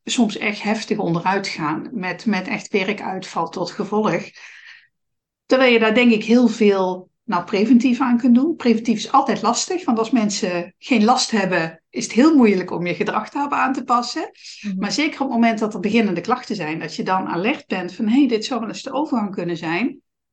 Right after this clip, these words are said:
Speaker 1: En hier moet ik iets mee." En
Speaker 2: Ja.
Speaker 1: dan is zelf met je leefstijl aan de slag eigenlijk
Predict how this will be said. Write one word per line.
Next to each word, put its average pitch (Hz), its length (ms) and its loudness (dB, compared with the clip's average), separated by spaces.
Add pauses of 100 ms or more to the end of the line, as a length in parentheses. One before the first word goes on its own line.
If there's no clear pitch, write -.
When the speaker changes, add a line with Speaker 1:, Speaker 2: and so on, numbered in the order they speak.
(100)
Speaker 1:
En 208 160 -2
hier 220 140 2
moet 247 160 0
ik - 100 -6
iets 220 200 -6
mee." 156 440 -6 (1080)
En 190 140 -4
Speaker 2:
Ja. 196 60 -4
Speaker 1:
dan 202 220 0
is - 480 -2
zelf 247 440 0
met 208 160 0
je 208 80 -2
leefstijl 208 480 -4
aan 180 220 -8
de 170 60 -6
slag 185 440 -8
eigenlijk 240 880 0